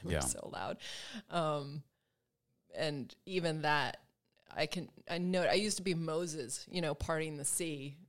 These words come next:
Speaker 1: and
Speaker 2: Yeah.
Speaker 1: now I can tell there's a difference, for
Speaker 2: Loud pipes,
Speaker 1: sure.
Speaker 2: yeah, loud pipes says lies.
Speaker 1: Mm-hmm.
Speaker 2: And bright lights.
Speaker 1: Yeah, I
Speaker 2: Bright
Speaker 1: have,
Speaker 2: lights.
Speaker 1: I have the Daymaker on
Speaker 2: Yeah.
Speaker 1: mine. I don't like the look of 'em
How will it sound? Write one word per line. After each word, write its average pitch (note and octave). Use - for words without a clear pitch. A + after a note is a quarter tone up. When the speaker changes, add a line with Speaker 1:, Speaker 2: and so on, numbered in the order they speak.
Speaker 1:
and E3
Speaker 2:
Yeah. E3+
Speaker 1:
now E3+
I D#3+
can D#3+
tell D3+
there's D3+
a D#3+
difference, D3
for F2+
Speaker 2:
Loud E2
pipes, E2+
Speaker 1:
sure. D#2+
Speaker 2:
yeah, D2
loud D2
pipes D#2
says D2+
lies. D2+
Speaker 1:
Mm-hmm. E3
Speaker 2:
And G2
bright F#2
lights. E2
Speaker 1:
Yeah, E3
I D#3+
Speaker 2:
Bright F2
Speaker 1:
have, -
Speaker 2:
lights. E2+
Speaker 1:
I E3+
have E3+
the D#3+
Daymaker D3+
on -
Speaker 2:
Yeah. D#3+
Speaker 1:
mine. D3+
I F3+
don't F#3
like D#3+
the D#3
look D#3
of F3
'em G3